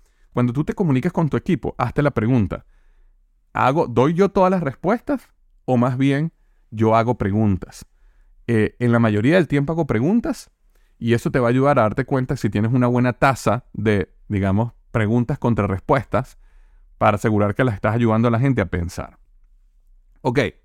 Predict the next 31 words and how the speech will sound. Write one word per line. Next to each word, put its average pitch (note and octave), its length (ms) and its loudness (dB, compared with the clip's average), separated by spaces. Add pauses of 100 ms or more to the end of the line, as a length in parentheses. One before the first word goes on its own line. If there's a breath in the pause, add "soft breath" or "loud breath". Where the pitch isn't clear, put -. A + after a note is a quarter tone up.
(180)
el B2+ 160 0
tercer E3+ 400 2
hábito. A2+ 420 -2 (640)
Tengo E3 440 2
reuniones B2 920 0
semanales B2+ 880 0 (100)
con A#2 160 0
mi G#2 100 2
equipo. - 400 -6 (600)
Tengo D#3 240 2
reuniones C3 400 2
semanales A2 460 0
con A#2+ 120 -2
mi A2+ 60 2
equipo. - 400 -4 (140)
Hay A#2+ 140 2
personas D#3 360 -2
que B2+ 100 -4
tienen A2 220 0
reuniones G#2 340 2
diarias G#2+ 380 2
con G2+ 160 -2
su - 80 -8
equipo - 420 -6
y F#2+ 140 -2
hay F#2+ 160 2
procesos, A#2 720 -2 (580)
eh, - 160 -4 (240)
muy, A#2 600 0 (200)
digamos, F#2 480 0 (160)
ágiles A#2+ 640 2